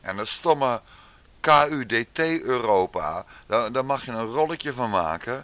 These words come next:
En dan ga je gewoon op zoek naar de eerste beste homo die Mark Rutte heet. Of Jan-Peter Balkenende. Of Wim Kokhals. En het leuke is van Jan-Peter Balkenende en Wim Kokhals,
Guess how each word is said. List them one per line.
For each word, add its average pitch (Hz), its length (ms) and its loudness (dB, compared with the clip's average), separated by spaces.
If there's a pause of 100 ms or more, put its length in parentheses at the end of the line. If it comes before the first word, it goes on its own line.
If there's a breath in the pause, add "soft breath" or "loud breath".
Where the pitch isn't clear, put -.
(260 loud breath)
En - 80 -12
dan 127 80 -6
ga 131 160 0
je 127 120 -2
gewoon 123 220 -2
op 107 100 -4
zoek 160 260 -4
naar 110 120 -2
de 113 100 -2
eerste 131 320 -4
beste 117 300 -6
homo 110 680 2
die 107 160 -8
Mark 117 400 -6
Rutte 120 400 -6
heet. 85 540 -6 (960)
Of 113 220 -8
Jan-Peter 107 840 -4
Balkenende. 95 1040 -8 (720)
Of 95 280 -14
Wim 117 340 -8
Kokhals. - 760 -8 (1800)
En 120 140 -16
het 123 140 -10
leuke 120 520 0
is 117 180 -6
van 107 260 -8
Jan-Peter 113 580 -4
Balkenende 92 960 -6
en 95 360 -10
Wim 110 240 -12
Kokhals, 92 840 -8